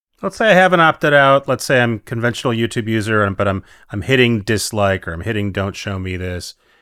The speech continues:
Is that gonna, is that gonna effectively get rid of stuff, that stuff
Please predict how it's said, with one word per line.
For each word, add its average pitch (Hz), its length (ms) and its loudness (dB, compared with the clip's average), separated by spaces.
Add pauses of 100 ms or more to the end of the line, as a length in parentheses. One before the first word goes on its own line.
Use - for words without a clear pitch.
(120)
Is 110 240 -8
that 131 240 0
gonna, 120 460 0
is 117 240 -16
that 127 160 -2
gonna 123 280 -4
effectively 113 800 -4 (320)
get 117 260 -4
rid 120 220 -2
of 123 260 -2
stuff, - 440 -2 (320)
that 123 240 0
stuff 139 260 -2